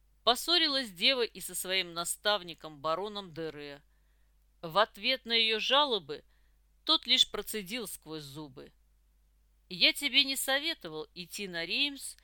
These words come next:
и говорил, что Париж несколькими отрядами не возьмёшь. Но ты слушаешь только прекрасного герцога». Это была правда и неправда.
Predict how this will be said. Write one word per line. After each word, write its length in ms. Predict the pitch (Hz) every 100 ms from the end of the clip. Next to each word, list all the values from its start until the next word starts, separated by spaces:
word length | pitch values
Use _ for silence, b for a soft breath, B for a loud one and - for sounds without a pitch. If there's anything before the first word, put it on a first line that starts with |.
| b b b -
и 120 | 233
говорил, 400 | 208 233 285 294
что 240 | - 202
Париж 560 | - 180 170 262 285 -
несколькими 720 | 214 233 - 220 - 214 208
отрядами 560 | 208 - 196 196 180 175
не 180 | 156
возьмёшь. 760 | 160 170 156 147 143 143 - - _ _ _ _ _ _ _
Но 160 | 190 220
ты 240 | - 330
слушаешь 520 | 339 302 302 - 277 -
только 320 | - 214 214
прекрасного 800 | 196 160 - 165 202 - 226 220
герцога». 680 | 196 226 - - 151 135 139 _ _ _ _ _ _ _ _ _ -
Это 240 | 185 180
была 220 | 165 170
правда 560 | 170 196 254 320 262 269
и 200 | - 220
неправда. 800 | 226 - 165 156 147 127 143